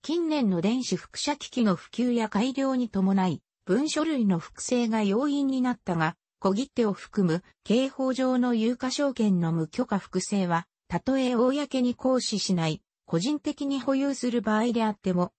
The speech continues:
偽造とみなされ刑事処罰の対象となることがある。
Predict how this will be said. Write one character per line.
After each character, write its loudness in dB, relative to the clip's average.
偽 -4
造 2
と -2
み -2
な -2
さ -2
れ 0
刑 0
事 -6
処 -2
罰 -2
の 0
対 -2
象 -4
と 0
な 0
る -4
こ -6
と 0
が -4
あ -4
る。 -8